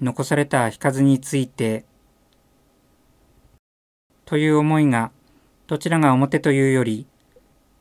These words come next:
裏表なく、二重らせんの意味として、この和歌には込められているようです。そうであればこそ、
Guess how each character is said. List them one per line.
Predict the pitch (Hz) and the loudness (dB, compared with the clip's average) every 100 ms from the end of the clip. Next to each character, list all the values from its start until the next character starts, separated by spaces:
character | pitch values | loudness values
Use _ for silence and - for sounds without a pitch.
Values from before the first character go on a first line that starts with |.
| - | -2
裏 | 143 147 | 2 2
表 | 156 147 135 | 2 0 0
な | 127 | 0
く、 | - - - _ _ _ - | -4 -20 -20 _ _ _ -6
二 | 135 | -4
重 | 131 147 | 2 2
ら | 151 | 2
せ | - 160 | 0 0
ん | |
の | 139 | 2
意 | 131 | 2
味 | 135 | 2
と | 135 | -2
し | - | -4
て、 | - 117 123 _ _ _ _ _ | -8 -8 -8 _ _ _ _ _
こ | - | -2
の | 139 | 0
和 | 151 | 0
歌 | 156 | 2
に | 147 | 2
は | 139 113 | 2 0
込 | - | -2
め | 135 | 2
ら | 147 | 2
れ | 143 | 0
て | 139 | -2
い | 123 | -2
る | 123 | 0
よ | 127 123 | 0 0
う | |
で | 110 | -2
す。 | 104 - - - _ _ _ _ _ _ _ _ _ _ _ | -6 -12 -18 -20 _ _ _ _ _ _ _ _ _ _ _
そ | - 165 156 | -10 -4 0
う | |
で | 139 | 0
あ | 131 | 0
れ | 139 | 2
ば | 135 | 0
こ | - | -2
そ、 | - 120 107 | -6 -4 -6